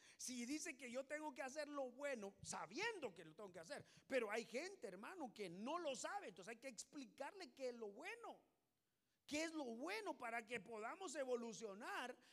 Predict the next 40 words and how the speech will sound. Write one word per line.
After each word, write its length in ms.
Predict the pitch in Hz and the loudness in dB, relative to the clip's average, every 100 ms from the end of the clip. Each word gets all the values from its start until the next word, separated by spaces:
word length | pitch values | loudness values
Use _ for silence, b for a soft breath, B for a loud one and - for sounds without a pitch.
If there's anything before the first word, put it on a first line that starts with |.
| - | -6
a 200 | 277 277 269 | 2 4 2
encontrarnos 1040 | 247 - 254 240 220 285 359 440 403 262 | -2 -2 0 0 -2 2 2 2 0 -2
en 120 | 226 | -4
la 120 | 214 | -6
faceta 440 | 196 180 226 185 208 | -6 -6 -4 -6 -6
de 120 | 185 | -4
verdaderos? 500 | 175 170 156 294 254 | -4 -4 -4 -2 -2
Porque, 300 | 190 175 185 | -2 0 0
hermano 340 | 156 220 262 | 0 0 0
amado, 420 | 214 226 330 202 B B B - | -2 -2 -2 -2 B B B 0
ahí 160 | 185 | 2
va 120 | 226 247 | 4 2
a 40 | |
ver 200 | 226 320 | 4 4
lo 160 | 339 240 | 2 0
que 100 | 226 | -2
le 140 | 180 | -2
pasa 380 | 165 277 330 196 | -2 -2 0 -2
a 20 | |
un 160 | 190 202 | -4 -2
verdadero. 640 | 185 156 143 160 330 392 180 - _ _ _ _ _ _ | -2 -2 -4 -2 -2 -4 -12 -18 _ _ _ _ _ _
Solo 260 | - 311 320 | 2 4 4
déjeme, 380 | 311 330 262 196 180 208 | 2 0 0 -2 -10 -2
todavía 220 | 226 320 | 0 2
no 60 | 339 | 2
estoy 140 | 269 285 269 | 0 0 2
contigo, 280 | 269 165 165 | 2 0 -2
el 160 | 214 226 | -2 0
tiempo 220 | 330 294 | 0 2
voy 220 | 240 226 | 4 4
bien. 180 | 180 135 | 2 -6
Entonces 240 | 135 285 | -4 0
note 240 | 311 349 - | 2 0 -2
pues, 260 | 117 - - | -8 -12 -2
ya 120 | 254 | 0
se 100 | 254 | 2
lo 140 | 311 214 | 2 2
puse 240 | 254 254 | 0 0
como 200 | 233 190 | 2 0
base. 240 | 165 135 | -2 -4